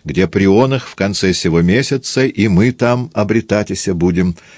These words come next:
и надеемся с помощи Божией, что Ваше Величество инако разве пользы не увидите». Но Его Величество Польский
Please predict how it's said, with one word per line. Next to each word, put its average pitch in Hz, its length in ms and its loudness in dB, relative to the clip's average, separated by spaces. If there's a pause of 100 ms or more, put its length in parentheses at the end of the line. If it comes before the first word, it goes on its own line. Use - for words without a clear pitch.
(120)
и 76 120 -4
надеемся 87 840 2
с - 160 -10
помощи 131 500 -2
Божией, 123 600 0 (260)
что - 300 -4
Ваше 80 320 -2
Величество 117 840 0 (1040)
инако 123 680 2
разве 101 380 0
пользы 78 500 0
не 76 120 0
увидите». 65 680 -6 (1900)
Но 135 200 4
Его 180 260 6
Величество 151 680 2
Польский 139 720 0